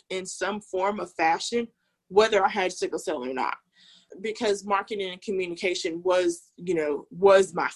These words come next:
field. Like, it's, it's where I think I have always just been wired from birth to be, being a storyteller. So in some sort of way,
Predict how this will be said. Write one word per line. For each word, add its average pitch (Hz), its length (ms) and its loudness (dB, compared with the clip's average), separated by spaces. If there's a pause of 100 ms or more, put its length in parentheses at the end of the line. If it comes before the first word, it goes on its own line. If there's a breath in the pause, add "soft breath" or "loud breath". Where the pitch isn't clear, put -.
field. 147 380 -2 (100)
Like, 143 320 0 (380)
it's, 185 300 8
it's 175 300 4
where 190 480 4
I 180 80 0
think - 260 -4
I 180 160 4
have 170 160 -2
always 170 340 2
just 175 180 -8
been 165 240 -6
wired 165 500 6
from 165 200 -4
birth 170 300 4
to 175 160 -2
be, 160 440 0
being 175 200 2
a 160 40 -2
storyteller. 160 720 0 (420 soft breath)
So 214 300 6
in 196 60 -4
some 254 220 -2
sort 208 220 2
of 165 80 -2
way, 143 240 -6